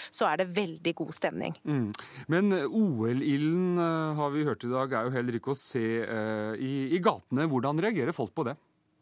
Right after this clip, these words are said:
Speaker 1: Nei, den er jo på en måte forsvunnet for folk flest etter at den ble, eh, tent på spektakulært vis, eh, åpningskvelden.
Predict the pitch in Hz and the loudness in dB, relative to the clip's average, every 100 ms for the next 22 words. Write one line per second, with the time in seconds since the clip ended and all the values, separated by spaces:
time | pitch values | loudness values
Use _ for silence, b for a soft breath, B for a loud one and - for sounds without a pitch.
0 | - B B 262 269 233 254 269 285 220 | -18 B B 2 2 2 2 4 2 2
1 | 202 233 240 285 277 - 208 254 226 196 | 2 2 2 2 2 0 -6 -4 -2 -2
2 | 196 - 269 - 226 226 - 226 240 - | -2 -2 -4 -2 -4 -4 -4 -4 -2 -2
3 | 226 - 196 185 - 226 202 190 202 208 | -2 0 -2 -2 -2 0 2 2 2 0
4 | - 214 202 - 208 190 190 _ - 220 | 0 0 0 0 -2 -2 -4 _ -8 -8
5 | 202 208 208 - 202 180 196 190 196 - | -6 -6 -4 -2 0 0 -2 -6 -6 -4
6 | 208 208 196 202 - 175 170 - 190 180 | -2 0 0 -2 -2 -4 -4 -2 0 2
7 | 233 | 2